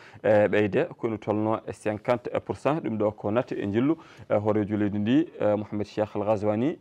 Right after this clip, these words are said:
e udditugol école ngam ƴewde golle ɗe, e, holno puɗɗori. E, kadi nde ɗo hitaɗe, eɗen gandi oɗo saaha mo gonɗen, jangde hoko, a, darti, a, taw saabi ɗum ko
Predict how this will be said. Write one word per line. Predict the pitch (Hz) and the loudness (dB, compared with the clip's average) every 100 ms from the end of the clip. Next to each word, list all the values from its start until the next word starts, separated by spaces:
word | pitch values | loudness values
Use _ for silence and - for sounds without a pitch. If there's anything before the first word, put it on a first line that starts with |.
| - | -6
e | - | -4
udditugol | 113 98 104 - - 107 104 104 101 - | -4 -4 -6 -6 -2 0 2 2 0 -2
école | - - 127 - - - | -4 2 2 2 -16 -12
ngam | 104 104 - | -4 -4 2
ƴewde | 110 107 107 104 101 | 0 2 0 0 0
golle | 110 107 | 0 0
ɗe, | 95 120 147 - | 0 -2 -2 -4
e, | 107 | -6
holno | 101 104 104 104 104 104 101 101 | -2 0 0 0 0 0 -2 -2
puɗɗori. | - 175 131 151 175 - - - | -4 2 4 4 2 -12 -16 -2
E, | 107 | -2
kadi | - 113 104 110 | 2 0 2 2
nde | 104 147 | 4 4
ɗo | |
hitaɗe, | 127 117 131 | 4 4 2
eɗen | 110 107 | 2 4
gandi | 127 147 | 4 4
oɗo | 107 104 | 2 2
saaha | - 127 | 2 2
mo | 127 | 4
gonɗen, | 113 107 131 180 - | 0 0 -2 -4 -6
jangde | 104 107 104 | -2 -2 -2
hoko, | 104 104 - 104 - | 0 0 2 0 4
a, | 104 | 2
darti, | 95 - - 175 - - - | 4 0 2 2 0 -14 -4
a, | |
taw | 107 110 | 2 2
saabi | 101 120 107 107 | 2 4 4 4
ɗum | 117 127 165 - - | 2 0 -2 -8 -20
ko | - 110 101 101 | 2 4 6 4